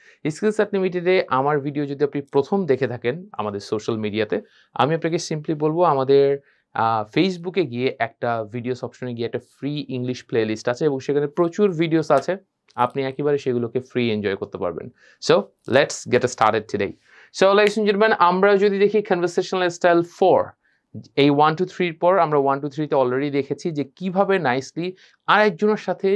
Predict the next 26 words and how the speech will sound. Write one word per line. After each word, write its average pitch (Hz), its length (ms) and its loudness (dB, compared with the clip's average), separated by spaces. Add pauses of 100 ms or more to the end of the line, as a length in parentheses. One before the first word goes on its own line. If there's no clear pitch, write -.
নিজের 147 280 0
কমিউনিকেশনটাকে 139 680 -4 (100)
কানেক্ট 135 340 -2
করে 139 140 4 (300)
একটা - 140 -2 (100)
ফাটাফাটি 196 480 2
কমিউনিকেশন 160 500 -4
রেডি 143 200 -2
করে 147 180 -2
ফেলা 151 180 0
যায়, 185 180 0
যার 139 180 2
ফলে 170 140 0 (360)
অন্য 208 120 2 (120)
যে 196 100 0
কারোর 175 180 0
সাথে 170 200 -6
কমিউনিকেশন 147 560 -8
করলে 135 220 0
তারা 123 120 -2 (120)
সবাই 160 220 2 (100)
বলবে, 120 180 -2 (260)
"Wow, 135 400 2 (500)
you 127 140 -2
are 147 100 -2 (160)
amazing 156 480 -6